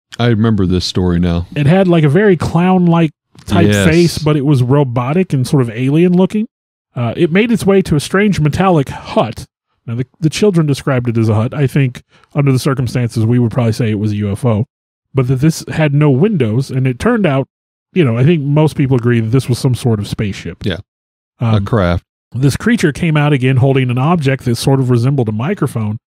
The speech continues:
Speaker 2: And, um, it turned, it waved to the children and asked if they were still there, using the object as sort of a universal translator. Uh, it took, it had a short conversation with the kids. And then after their friendly interaction, the creature led the children into the metallic hut,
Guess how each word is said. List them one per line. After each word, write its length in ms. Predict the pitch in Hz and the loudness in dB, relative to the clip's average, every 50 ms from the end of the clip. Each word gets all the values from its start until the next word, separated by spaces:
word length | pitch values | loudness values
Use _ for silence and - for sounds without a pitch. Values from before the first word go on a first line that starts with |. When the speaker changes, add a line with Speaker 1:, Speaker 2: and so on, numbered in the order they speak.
| _ _ _ _ _ _ _ - | _ _ _ _ _ _ _ -8
Speaker 2:
And, 460 | 139 139 135 131 127 127 127 120 117 | -4 -2 -2 0 0 0 -2 -2 -2
um, 340 | 117 113 107 104 101 101 - _ _ _ _ _ - | -2 -2 -2 -4 -6 -8 -10 _ _ _ _ _ -8
it 140 | 147 135 - | -8 -6 -4
turned, 360 | - 190 202 175 147 160 185 | 0 0 0 0 0 0 0
it 120 | 165 123 120 | 0 0 0
waved 320 | 135 147 170 196 185 - | 0 2 2 2 0 0
to 100 | - 175 | -2 -2
the 80 | 151 143 | -2 -2
children 520 | - - 220 240 196 127 131 120 135 143 _ _ _ _ _ _ - | -4 -2 -2 0 0 0 0 -2 -2 -4 _ _ _ _ _ _ -8
and 140 | 135 127 135 | -6 -2 -2
asked 320 | 147 165 185 175 - - | 0 0 0 -2 -2 -4
if 100 | 156 - | -4 -2
they 100 | - 170 | 0 0
were 140 | 165 143 131 | 2 2 0
still 320 | - - - - 190 180 165 | 0 -2 -2 0 2 2 4
there, 280 | 156 180 170 151 127 | 4 4 4 4 4
using 420 | 123 135 160 185 165 156 165 156 143 | 4 4 4 4 4 4 2 0 0
the 80 | 139 | -2
object 420 | 139 156 170 160 139 139 131 - - | 0 0 0 0 2 0 0 0 0
as 120 | 120 - | -2 0
sort 180 | - 151 139 127 | 0 -2 -2 0
of 80 | 117 | -2
a 100 | 113 104 | -2 -4
universal 500 | 104 113 147 160 151 131 160 147 - 120 | -2 -2 0 0 2 2 0 0 -2 -4
translator. 680 | - - - 175 170 156 135 113 117 104 95 87 117 - _ _ _ _ _ _ _ _ - | -8 -6 -4 -2 -2 -2 -2 -2 -4 -8 -10 -12 -16 -18 _ _ _ _ _ _ _ _ -8
Uh, 340 | - 113 110 107 104 101 110 - | -4 -2 -2 0 0 -2 -4 -4
it 80 | - 139 | -6 -2
took, 200 | - 202 196 - | -2 -2 -2 -2
it 220 | - - 185 185 | -6 -4 -2 0
had 140 | 208 220 226 | 0 0 0
a 40 | 208 | -2
short 280 | - - 285 262 185 - | -2 0 -2 -2 0 0
conversation 560 | 208 190 180 160 - 170 165 147 - 147 143 | 2 2 2 2 2 2 0 0 2 0 0
with 100 | 135 123 | 0 0
the 80 | 139 | -2
kids. 420 | 110 - 127 117 120 135 147 147 - _ _ _ _ _ _ _ _ _ _ | -4 -2 -2 -2 -2 -2 -4 -8 -12 _ _ _ _ _ _ _ _ _ _
And 140 | - 139 147 | -2 0 0
then 120 | 156 147 | 2 2
after 300 | 143 170 196 - - 165 151 | 2 0 0 2 2 2 2
their 140 | 143 143 143 | 4 2 0
friendly 380 | - - 160 170 160 156 147 | 0 0 0 0 0 0 0
interaction, 480 | 143 135 139 185 233 202 - - 147 139 | 0 0 0 0 -2 -2 -2 0 0 0
the 60 | 135 | 0
creature 360 | - - 190 196 - - 151 | 0 0 0 0 2 0 0
led 200 | 135 143 165 165 | 2 0 0 0
the 100 | 151 147 | -2 -2
children 380 | - - 180 175 143 151 143 143 | -2 0 0 2 2 2 0 0
into 260 | 160 247 175 - - | 0 -2 -2 -2 -2
the 80 | 139 120 | -2 -2
metallic 400 | 117 - - 127 110 107 104 - | -4 -4 -4 -6 -4 -6 -6 -6
hut, 220 | - 104 123 | -6 -6 -6